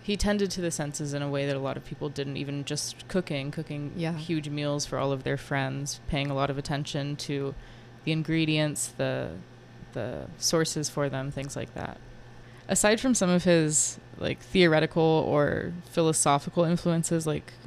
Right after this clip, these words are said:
Speaker 1: uh, Crowley or the Rosicrucians, he also had a lot of very early musical influences, um, a lot of early interest in experimental composers like John Cage or Pierre Boulez,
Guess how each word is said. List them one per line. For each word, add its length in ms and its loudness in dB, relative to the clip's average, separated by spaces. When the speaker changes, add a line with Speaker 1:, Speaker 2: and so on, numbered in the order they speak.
Speaker 1:
uh, 320 -2
Crowley 400 4
or 80 2
the 100 0
Rosicrucians, 840 2
he 120 4
also 300 6
had 180 4
a 60 2
lot 140 4
of 60 0
very 260 4
early 320 4
musical 400 2
influences, 920 4
um, 260 6
a 20 4
lot 140 8
of 60 6
early 240 6
interest 340 2
in 100 0
experimental 600 2
composers 600 4
like 200 2
John 220 0
Cage 460 2
or 220 6
Pierre 320 2
Boulez, 560 4